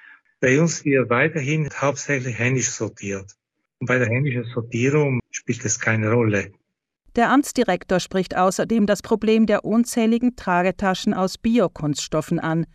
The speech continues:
Speaker 2: die seit etwa zehn Jahren vielerorts in Italien Pflicht sind. Sie gehörten keinesfalls in die Recyclingtonnen,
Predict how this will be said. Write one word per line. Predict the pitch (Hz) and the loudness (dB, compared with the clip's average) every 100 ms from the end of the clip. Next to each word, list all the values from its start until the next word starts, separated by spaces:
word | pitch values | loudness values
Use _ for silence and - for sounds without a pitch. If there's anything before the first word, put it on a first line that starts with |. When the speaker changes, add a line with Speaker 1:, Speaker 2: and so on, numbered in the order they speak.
| - - | -16 -4
Speaker 2:
die | 180 | 0
seit | 180 170 - | 2 0 0
etwa | 175 - 175 | -2 0 -2
zehn | - 240 226 | 2 4 4
Jahren | 180 165 170 185 | 4 2 2 -2
vielerorts | - 190 185 - 175 175 | 0 0 2 2 0 0
in | 190 | -2
Italien | 185 180 175 170 180 180 | -2 0 0 0 0 -2
Pflicht | - 240 - - | 0 0 0 -8
sind. | - 139 - - _ _ - _ _ | -4 -4 -6 -14 _ _ -20 _ _
Sie | - 233 | -6 0
gehörten | 240 220 277 - 254 247 | 2 4 2 2 2 2
keinesfalls | - 262 277 185 - - 151 147 - | 2 4 4 4 -2 0 0 -2 -4
in | 190 | 0
die | 170 | 0
Recyclingtonnen, | 170 165 - 175 175 165 147 156 170 170 | 0 0 0 0 2 0 0 0 2 0